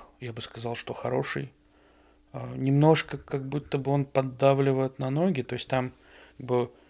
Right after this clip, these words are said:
а, пластиковая рамка у сиденья и сетка. Я люблю такие стулья,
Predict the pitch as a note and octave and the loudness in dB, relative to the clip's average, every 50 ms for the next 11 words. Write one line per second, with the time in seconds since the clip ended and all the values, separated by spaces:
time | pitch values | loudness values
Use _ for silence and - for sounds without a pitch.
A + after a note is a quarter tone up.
0 | - _ _ _ _ _ _ _ _ _ - - B2 B2 C3 C3+ - - C3+ - | -20 _ _ _ _ _ _ _ _ _ -14 -10 -10 -8 -8 -8 -10 -12 -14 -10
1 | - D3 C3+ B2+ - - - - - B2+ C3 C3+ D#3+ F#3+ A3 A3+ - D#3+ - - | -4 -2 -2 -2 -2 -6 -8 -4 0 2 4 6 6 6 4 4 2 0 0 0
2 | C#3 A#2 B2 C3 B2+ B2 B2+ C#3 D#3+ D#3+ - - - B2 - - - - A#2 - | -6 -4 -2 -2 0 0 -2 -2 -2 -2 -4 -4 -4 -6 -8 -12 -14 -14 -14 -14
3 | _ _ _ _ _ _ - - B2+ C3+ C#3+ D3+ D3+ D#3+ D#3+ F3+ E3 C#3 B2+ - | _ _ _ _ _ _ -14 -8 0 2 4 4 4 4 8 8 8 8 6 0
4 | - A#2+ - - - C3+ E3 F3 E3 C3 B2 | 0 -6 -6 -4 -4 -2 0 0 0 0 -2